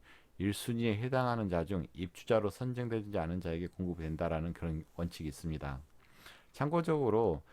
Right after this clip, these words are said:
일 주택을 소유한 세대에 속한 자가 우선 공급받으려는 경우는 어떤 경우가 있느냐면 어, 공급받은 주택의 입주 이전에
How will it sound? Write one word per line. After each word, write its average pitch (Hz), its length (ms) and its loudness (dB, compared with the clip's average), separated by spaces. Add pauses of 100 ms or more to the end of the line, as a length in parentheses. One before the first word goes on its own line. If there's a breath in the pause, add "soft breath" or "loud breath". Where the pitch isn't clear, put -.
(240 soft breath)
일 110 160 4
주택을 143 480 2
소유한 156 480 0
세대에 120 520 4
속한 - 360 -4
자가 98 340 2
우선 90 340 0
공급받으려는 92 840 2
경우는 82 280 0
어떤 92 280 -2
경우가 87 280 2
있느냐면 76 640 -2 (1800 loud breath)
어, 65 340 -6
공급받은 120 680 2
주택의 101 580 2
입주 90 420 -4
이전에 92 640 4